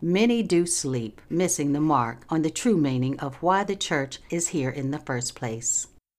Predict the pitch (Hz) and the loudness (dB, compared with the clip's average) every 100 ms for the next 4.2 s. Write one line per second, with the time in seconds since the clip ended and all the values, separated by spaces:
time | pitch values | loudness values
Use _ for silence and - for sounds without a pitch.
0 | _ 147 147 185 233 254 233 220 - - | _ -2 2 2 2 0 0 -2 -4 0
1 | 180 143 135 135 127 - 165 185 208 208 | 0 2 -2 -4 -6 -6 -4 -2 -4 -4
2 | 190 - 156 147 147 - 147 151 127 123 | -8 -2 0 0 -4 -6 -2 -2 -2 -6
3 | - - - 220 170 165 - 240 220 156 | -6 -6 -4 -2 -2 -4 -6 -4 -2 -2
4 | 120 | -6